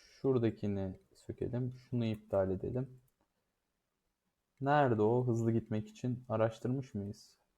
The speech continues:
Araştıramamışız. Su kaynağımız eksikmiş. Burada yerde su var mı?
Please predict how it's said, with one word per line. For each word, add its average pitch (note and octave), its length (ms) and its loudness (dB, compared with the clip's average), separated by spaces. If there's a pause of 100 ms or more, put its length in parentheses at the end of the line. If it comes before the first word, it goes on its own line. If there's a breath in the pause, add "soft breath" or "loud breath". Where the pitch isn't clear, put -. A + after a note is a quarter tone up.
(420)
Araştıramamışız. A2 1200 -4 (440)
Su - 580 -2 (100)
kaynağımız G2 640 -2
eksikmiş. - 680 -8 (1120)
Burada B2 300 2
yerde G#2+ 360 4
su G#2 240 -4
var F#2+ 180 4
mı? B2+ 340 -6